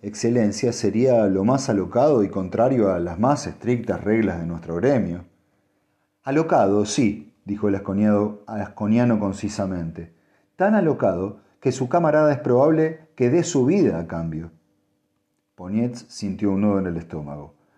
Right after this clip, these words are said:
No había irresolución en aquellas palabras. Dijo: "La muerte, Excelencia, es un fenómeno tan absoluto e irrevocable que ciertamente debe haber alguna otra alternativa".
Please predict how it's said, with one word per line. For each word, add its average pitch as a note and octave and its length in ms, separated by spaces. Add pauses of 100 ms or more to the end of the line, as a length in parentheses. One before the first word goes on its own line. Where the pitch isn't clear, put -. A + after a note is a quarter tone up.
(120)
No G2+ 120
había A2+ 240
irresolución F#2 760
en D#2 120
aquellas D#2 300
palabras. C#2+ 640 (540)
Dijo: F2 800 (1500)
"La G2 160
muerte, A2+ 500
Excelencia, G2+ 800
es A#2 140
un G#2 140
fenómeno G#2+ 460
tan C3 260
absoluto G#2 640
e G2 40
irrevocable G2 840 (260)
que G2 120
ciertamente B2+ 720
debe G2 220
haber G2+ 180
alguna F#2+ 360
otra F#2 220
alternativa". E2 920